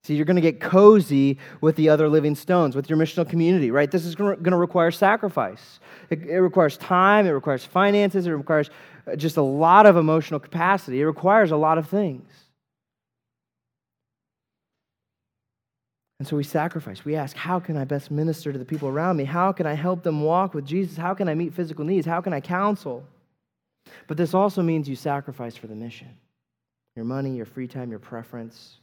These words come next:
hobbies. That you're willing to lay all of that down and say, "Jesus,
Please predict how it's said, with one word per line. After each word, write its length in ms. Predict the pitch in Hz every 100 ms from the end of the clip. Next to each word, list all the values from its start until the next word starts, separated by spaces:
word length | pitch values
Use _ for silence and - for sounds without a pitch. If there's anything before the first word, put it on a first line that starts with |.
| _
hobbies. 600 | - 117 120 113 98 _ _ _ _ _ _ _ _ _
That 100 | 104
you're 100 | 127
willing 380 | 120 147 156 147
to 100 | 131
lay 200 | 123 123
all 320 | - 123 139
of 80 | 135
that 180 | 139 131
down 300 | 120 113 117
and 120 | 104
say, 200 | - 107
"Jesus, 760 | 107 - 147 135 135 127 -